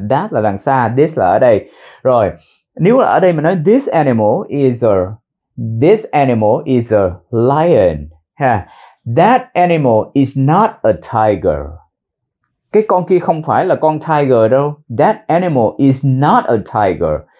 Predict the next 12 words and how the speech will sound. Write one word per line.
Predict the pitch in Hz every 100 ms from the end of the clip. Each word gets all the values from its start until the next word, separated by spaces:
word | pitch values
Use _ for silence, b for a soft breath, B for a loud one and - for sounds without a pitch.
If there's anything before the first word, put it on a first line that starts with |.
| b b
Is | 175 180 170
not | 180 208 262 226 208
còn | 131 120 120
nói | 127 165 220 226
thế | 214
nào | 175 131
nữa | 135
các | 196
bạn? | 135 123 156 -
Isn't. | 180 196 156 175 117 95 87 _ _ _ _ _ - 120
That | 180 247 254
animal | 170 175 160 127 110